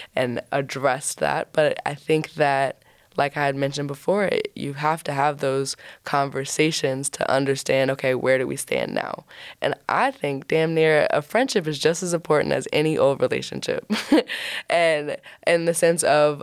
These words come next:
a significant other relationship, I think that friends are just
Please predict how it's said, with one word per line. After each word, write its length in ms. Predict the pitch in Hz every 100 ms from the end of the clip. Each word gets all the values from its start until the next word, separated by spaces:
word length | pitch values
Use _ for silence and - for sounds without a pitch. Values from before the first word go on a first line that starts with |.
| -
a 80 | 147
significant 560 | - 143 143 139 - -
other 280 | 165 160 139
relationship, 560 | 139 127 - - - -
I 120 | -
think 260 | - 156 151
that 220 | 135 -
friends 380 | - 147 139 139
are 120 | 131
just 600 | 139 - 143 139 139